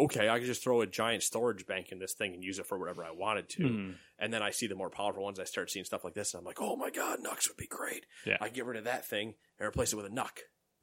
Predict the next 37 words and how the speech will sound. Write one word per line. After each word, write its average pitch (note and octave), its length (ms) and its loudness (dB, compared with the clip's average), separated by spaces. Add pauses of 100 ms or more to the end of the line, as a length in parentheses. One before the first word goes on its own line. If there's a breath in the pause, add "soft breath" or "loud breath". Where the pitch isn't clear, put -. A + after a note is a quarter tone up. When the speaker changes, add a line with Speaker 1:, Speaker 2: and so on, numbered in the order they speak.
(640)
Speaker 1:
And G#2+ 80 2
Speaker 2:
They're - 20 -
Speaker 1:
then C#3 80 10
Speaker 2:
like A#2 220 12
Speaker 1:
that - 40 -2
case C3 220 2
is F#2+ 140 -4
useless. - 480 -2 (500)
Speaker 2:
Yeah, G#2+ 300 8
the A#2 160 10
issue C3 260 8
Speaker 1:
They're - 80 8
Speaker 2:
is C3+ 60 6
Speaker 1:
like A#2+ 100 6
Speaker 2:
they're F#2 240 2 (120)
Speaker 1:
a, B2 60 -6
they're A2 140 0
a G2+ 60 0
much G#2+ 220 -2
higher A2+ 280 4
powered G#2 440 2 (100)
Raspberry F#2+ 340 -2
Pi, F#2 440 0 (680)
and A2 80 -2
Raspberry A#2 260 2
Pis A#2 220 0
do G#2+ 100 -6
great F#2 220 -4
for G#2+ 80 -4
what F#2 120 -4
they F#2 80 -4
do, F2+ 420 -6
but F2+ 140 -4 (340)
the A2+ 80 -4
nucs G2+ 440 -2
are F2 200 -4
just F2 260 -10